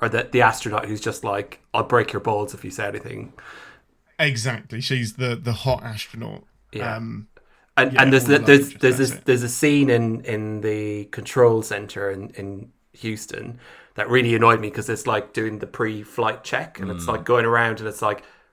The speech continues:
Speaker 1: "White guy, white guy, white guy, white guy,
Speaker 2: Uh-huh.
Speaker 1: white guy." And then he goes, "All right, ladies and gentlemen." And it's like,
Speaker 3: No.
Speaker 1: they, there is no ladies here at all. Like,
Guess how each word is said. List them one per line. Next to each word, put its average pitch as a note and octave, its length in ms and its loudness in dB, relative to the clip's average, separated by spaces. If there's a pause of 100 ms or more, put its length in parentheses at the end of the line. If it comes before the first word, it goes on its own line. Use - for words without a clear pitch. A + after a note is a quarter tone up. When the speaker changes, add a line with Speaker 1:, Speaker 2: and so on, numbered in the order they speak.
(100)
Speaker 1:
"White G#2+ 260 0
guy, G2+ 220 -6
white A2 340 -6
guy, G#2 220 -6
white A2 300 -4
guy, G2+ 220 -8
white A2 300 -6
guy, - 180 -2
Speaker 2:
Uh-huh. A#2 120 0
Speaker 1:
white B2+ 180 6
guy." G#2 160 -4
And A#2+ 120 0
then C3+ 80 0
he C3+ 60 -2
goes, A2+ 220 -4 (280)
"All - 120 -2
right, G#3+ 240 0
ladies D3+ 340 2
and D3 100 0
gentlemen." F#3 540 0
And B2 140 -8
it's A#2+ 120 -8
like, B2 360 2 (320)
Speaker 3:
No. F#2 280 -6
Speaker 1:
they, C#3+ 180 8
there C#3+ 280 6
is C#3 140 6
no C#3+ 220 12
ladies A#2+ 460 6
here G2+ 300 -4
at G#2+ 180 -10
all. G#2 480 -4
Like, G#2+ 220 -2